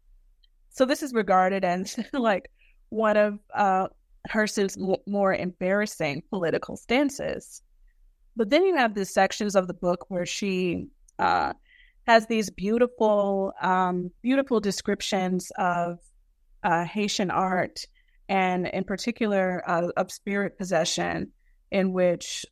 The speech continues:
uh, spirit possession becomes sort of this way of speaking truth to power, right?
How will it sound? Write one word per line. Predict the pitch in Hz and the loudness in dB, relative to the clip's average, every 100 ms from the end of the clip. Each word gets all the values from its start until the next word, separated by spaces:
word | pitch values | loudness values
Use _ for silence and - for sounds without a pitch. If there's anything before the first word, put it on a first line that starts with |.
| - | 0
uh, | 160 170 | 2 0
spirit | - 208 202 - | -4 -4 -2 -4
possession | - 185 175 175 185 175 175 175 196 _ _ - | -4 0 0 0 -2 -2 -2 -4 -6 _ _ 0
becomes | 196 - 196 175 180 - | 0 0 -2 -2 -2 -2
sort | 180 | -2
of | 180 | -2
this | 185 170 - | -4 -6 -2
way | 165 170 170 - | 0 2 0 2
of | 156 160 - _ - - | 0 0 -8 _ -20 -18
speaking | - 226 214 208 196 | -6 -4 0 0 0
truth | - 214 190 185 - | -2 -2 -2 -6 -8
to | 185 | -8
power, | - 160 165 151 - - | -4 0 0 0 -6 -2
right? | 170 147 - | 0 0 -2